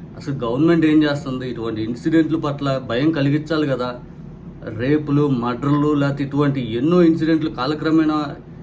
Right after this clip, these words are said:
ఎంత ఏ గవర్నమెంట్ వచ్చినా జాగ్రత్త పడుతున్నా, పడుతున్నా, పడుతున్నా కూడా జరుగుతానే ఉంటున్నాయి. అతి పెద్ద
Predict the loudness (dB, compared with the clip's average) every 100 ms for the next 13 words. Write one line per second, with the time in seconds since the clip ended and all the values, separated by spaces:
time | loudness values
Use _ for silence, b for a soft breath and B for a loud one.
0 | -18 -8 -4 -2 2 2 4 4 4 6
1 | 6 4 0 0 0 -2 -2 -4 -4 -2
2 | -2 -2 -4 -4 -4 -4 -8 -6 -6 -6
3 | -6 -8 -8 -6 -4 -4 -4 -2 0 0
4 | -2 -4 -8 -4 -4 -4 -6 -6 -6